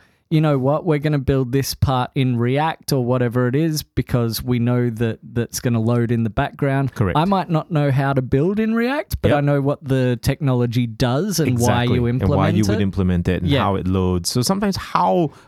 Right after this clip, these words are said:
Speaker 2: a website loads is part of the U X.
Speaker 1: Yeah.
Speaker 2: You know,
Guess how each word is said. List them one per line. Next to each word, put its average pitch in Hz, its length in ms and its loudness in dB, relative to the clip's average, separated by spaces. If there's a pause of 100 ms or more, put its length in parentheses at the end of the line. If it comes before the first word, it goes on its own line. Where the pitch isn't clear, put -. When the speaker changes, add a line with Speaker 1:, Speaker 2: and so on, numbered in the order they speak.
Speaker 2:
a 107 80 2
website 104 560 0
loads 98 560 -2
is 131 140 0
part 127 280 -2
of 107 100 -6
the 101 80 -2
U 87 180 -2
X. - 420 -10
Speaker 1:
Yeah. 127 380 0 (340)
Speaker 2:
You 104 100 0
know, 87 220 -2